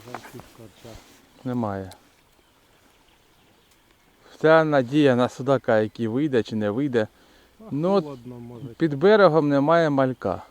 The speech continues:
Speaker 1: Вообще нічого нема.
Speaker 2: Так може і не вийти. Холодно,
Speaker 1: Жаби
Speaker 2: мене,
Speaker 1: не квакають.
Speaker 2: мене руки мерзнуть.
Speaker 1: Даже жаби не квакають,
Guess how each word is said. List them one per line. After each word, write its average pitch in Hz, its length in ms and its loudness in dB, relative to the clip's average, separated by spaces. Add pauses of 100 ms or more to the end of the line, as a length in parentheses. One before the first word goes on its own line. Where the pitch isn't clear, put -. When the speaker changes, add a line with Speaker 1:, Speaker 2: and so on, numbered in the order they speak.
(720)
Speaker 1:
Вообще 117 540 -20
нічого 107 320 -20 (600)
нема. 123 140 -14
Speaker 2:
Так 110 180 -8
може 165 300 0
і - 20 2
не 190 160 0
вийти. 107 460 -4 (460)
Холодно, 131 480 2
Speaker 1:
Жаби 135 120 -2
Speaker 2:
мене, 156 160 -2
Speaker 1:
не 127 160 -18 (120)
квакають. 120 680 -20
Speaker 2:
мене 185 260 2
руки 135 260 2
мерзнуть. 92 420 -4 (1040)
Speaker 1:
Даже 143 280 -14
жаби 131 260 -12
не 110 300 -14
квакають, 107 400 -20